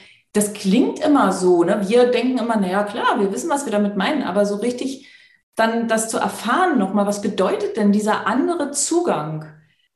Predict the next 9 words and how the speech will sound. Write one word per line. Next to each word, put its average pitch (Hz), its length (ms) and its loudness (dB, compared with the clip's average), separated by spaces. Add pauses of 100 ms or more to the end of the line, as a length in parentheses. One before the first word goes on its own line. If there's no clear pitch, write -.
(320)
zu 262 360 0
den 226 240 2
Lerngegenständen? 160 1120 0
Und 175 220 -2
da 247 440 0
hab, 196 220 -6
ist 196 120 -6
meine 269 240 -2
Erfahrung 254 840 -2